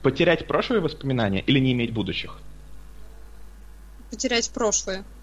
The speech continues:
Speaker 1: Нога размером с большой палец или большой палец размером с ногу?
Speaker 2: Может, лучше вообще тогда без этих частей тела обойтись?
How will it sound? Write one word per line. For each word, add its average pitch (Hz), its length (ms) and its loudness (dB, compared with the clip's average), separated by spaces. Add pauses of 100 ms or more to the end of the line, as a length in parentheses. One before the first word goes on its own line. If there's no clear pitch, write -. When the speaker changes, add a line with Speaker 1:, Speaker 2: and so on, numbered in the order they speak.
(720)
Speaker 1:
Нога 131 460 6
размером 123 460 2
с 110 60 -4
большой 120 320 2
палец 180 440 2
или 131 120 2
большой 120 320 2
палец 127 380 0
размером 110 420 2
с - 80 -10
ногу? 113 260 -2 (2750)
Speaker 2:
Может, 240 220 0
лучше 277 260 6
вообще 247 360 2
тогда 226 320 4
без 202 180 0
этих 214 220 4
частей - 360 4
тела 196 380 2
обойтись? 196 640 -4